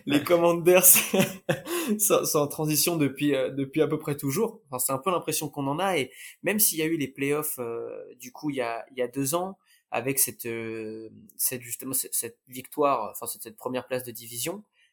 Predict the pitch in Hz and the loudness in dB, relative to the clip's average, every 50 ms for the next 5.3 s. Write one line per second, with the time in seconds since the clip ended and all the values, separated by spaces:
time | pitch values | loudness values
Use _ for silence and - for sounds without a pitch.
0 | _ _ _ _ 104 107 107 113 117 117 117 120 123 131 127 123 120 120 120 127 | _ _ _ _ -12 -12 -10 -6 -4 -4 -4 -2 -2 -4 -4 -4 -6 -4 -4 -4
1 | 127 123 123 120 120 113 117 - - 202 - - - _ _ _ _ _ _ _ | -2 -2 -2 -2 -2 -2 -2 -4 -6 -6 -8 -10 -12 _ _ _ _ _ _ _
2 | _ _ _ _ _ _ _ _ _ _ _ - - - - - _ _ _ _ | _ _ _ _ _ _ _ _ _ _ _ -20 -20 -20 -20 -20 _ _ _ _
3 | _ _ - - 175 180 160 - _ _ _ _ _ - 160 160 170 170 202 226 | _ _ -12 -8 -8 -8 -8 -10 _ _ _ _ _ 2 4 4 4 6 4 2
4 | 214 196 160 - 190 180 175 - 170 165 - 156 151 - 220 240 208 185 - 156 | 2 2 0 -2 -4 -2 0 0 0 -2 -2 -4 -4 -4 -4 -2 -4 -4 -2 -2
5 | 156 156 160 156 151 - | -2 -2 -4 -6 -8 -8